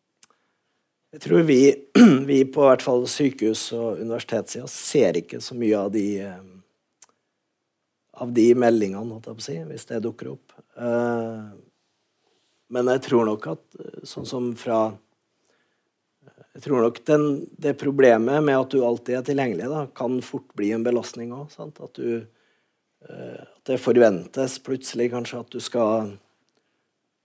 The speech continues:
si at du er på ferie, da, og så kommer det en mail, og så er det en forventning om at du skal ta tak i det,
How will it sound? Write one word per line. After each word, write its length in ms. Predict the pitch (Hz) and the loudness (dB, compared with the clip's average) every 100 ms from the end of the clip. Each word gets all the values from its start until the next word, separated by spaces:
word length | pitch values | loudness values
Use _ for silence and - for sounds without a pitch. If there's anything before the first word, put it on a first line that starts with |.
| _ _ _ _ - | _ _ _ _ -12
si 140 | 139 | -4
at 120 | 123 123 | -4 2
du 80 | |
er 80 | 117 | 2
på 220 | 113 127 | 2 -2
ferie, 400 | 123 110 98 87 127 | 2 4 4 4 4
da, 140 | 151 135 | 2 2
og 100 | 127 | -6
så 140 | - | -12
kommer 240 | 139 123 101 | -8 -4 -4
det 60 | 98 | -2
en 80 | |
mail, 240 | 131 127 127 | 2 2 0
og 60 | 120 | -4
så 140 | - | -4
er 80 | 120 | 0
det 140 | 110 | 0
en 60 | 107 | -2
forventning 500 | - 120 107 92 104 | -6 -2 -2 -2 -10
om 120 | 104 104 | -10 -10
at 80 | 104 | -14
du 120 | 104 | -18
skal 300 | - 107 104 107 | -14 -14 -14 -16
ta 140 | 113 | -18
tak 320 | 107 101 - | -12 -12 -6
i 60 | 135 | -2
det, 140 | 123 | -2